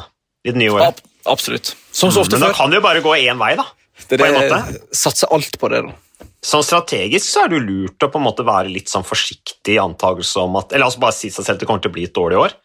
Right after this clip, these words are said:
Speaker 1: og så blir man positivt overrasket underveis, tenker jeg.
Speaker 2: Ja, la oss satse på det. Det kan
Speaker 1: Mm.
Speaker 2: jo umulig bli verre enn i fjor, så, eller,
Speaker 1: Nei.
Speaker 2: ja, ja, det sa vi
Speaker 1: Var
Speaker 2: sist år,
Speaker 1: fjor
Speaker 2: så.
Speaker 1: så ille?
Speaker 2: Ah, æsj. Nå er det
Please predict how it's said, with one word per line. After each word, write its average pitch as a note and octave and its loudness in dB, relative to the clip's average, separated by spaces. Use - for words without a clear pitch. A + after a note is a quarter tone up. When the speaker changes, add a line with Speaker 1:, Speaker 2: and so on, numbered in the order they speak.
Speaker 1:
og D3 -2
så C3+ 4
blir A2 0
man G#2+ 2
positivt G2 -6
overrasket F2 0
underveis, F#2+ -4
tenker A3 0
jeg. - -12
Speaker 2:
Ja, - 4
la D#3 4
oss - 0
satse - -2
på C#3+ -2
det. B2+ 2
Det D3 2
kan D#3+ 4
Speaker 1:
Mm. D3+ 0
Speaker 2:
jo D3 -2
umulig D3+ 2
bli C#3+ 2
verre C#3 4
enn B2+ -2
i B2+ -2
fjor, B2+ -6
så, B2 0
eller, C3 2
Speaker 1:
Nei. - 0
Speaker 2:
ja, C#3+ 4
ja, A#2 -2
det C#3+ 0
sa D3+ 4
vi C3+ -4
Speaker 1:
Var A#2 2
Speaker 2:
sist - 0
år, B2+ -2
Speaker 1:
fjor G2 0
Speaker 2:
så. - -2
Speaker 1:
så E3+ 4
ille? A3 -2
Speaker 2:
Ah, - -4
æsj. - 0
Nå C#3+ -2
er C3+ 2
det C#3 -2